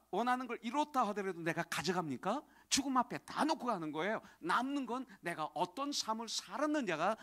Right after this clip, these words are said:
남죠. 그렇기 때문에 최선의 삶을 산 삶, 아름다운 삶이에요. 주님의 은혜가 나에게 임하면 이렇게 일을 하게 됩니다. 이렇게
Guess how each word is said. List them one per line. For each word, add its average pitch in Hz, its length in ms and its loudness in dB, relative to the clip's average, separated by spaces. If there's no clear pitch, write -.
남죠. 151 760 2
그렇기 254 140 0
때문에 269 320 4
최선의 247 560 0
삶을 190 360 2
산 160 420 0
삶, - 340 -4
아름다운 294 520 6
삶이에요. 135 420 2
주님의 277 420 6
은혜가 214 400 4
나에게 160 440 4
임하면 151 420 2
이렇게 302 420 8
일을 220 220 4
하게 170 240 -4
됩니다. 120 420 -14
이렇게 285 380 -2